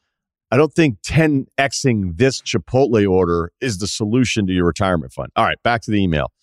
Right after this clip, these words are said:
Um, "My wife and I gave him some soft advice. I don't know, George, this seems like a pyramid scheme. His reply, quote, 'It might be, but somebody's making money. Might as well be me.'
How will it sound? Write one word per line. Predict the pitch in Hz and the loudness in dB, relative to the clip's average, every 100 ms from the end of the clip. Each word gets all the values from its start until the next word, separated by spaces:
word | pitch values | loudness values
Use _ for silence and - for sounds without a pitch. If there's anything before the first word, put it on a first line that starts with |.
| _ _ _ _ _ - | _ _ _ _ _ -4
Um, | 107 98 92 87 - _ _ _ _ _ _ _ _ _ - | 0 2 2 -2 -10 _ _ _ _ _ _ _ _ _ -2
"My | 135 | 2
wife | 170 190 | 4 2
and | 180 | 2
I | 170 | 2
gave | 156 143 | 4 2
him | |
some | 127 117 | 0 -4
soft | - 123 117 | 0 2 2
advice. | 95 95 92 73 | -2 0 0 0
I | 110 | 2
don't | 160 | 4
know, | 160 131 | 4 2
George, | 113 113 104 | 4 4 2
this | 101 | -4
seems | - 127 | -4 -2
like | 113 - | -2 -4
a | |
pyramid | - 131 113 87 | -2 0 0 -2
scheme. | - - 78 71 | -4 -4 -2 0
His | 113 104 | 0 0
reply, | 101 - 123 92 | -2 2 2 0
quote, | - 127 110 92 | -2 0 0 0
'It | |
might | 90 117 117 | 0 0 2
be, | 101 | 0
but | 82 90 | 0 -2
somebody's | 120 120 113 85 | 0 0 0 0
making | 98 87 85 | -2 0 2
money. | 85 87 | 2 2
Might | 90 90 | 2 0
as | 92 90 | 0 0
well | 92 | 0
be | 85 85 | 2 0
me.' | 73 65 | 0 -4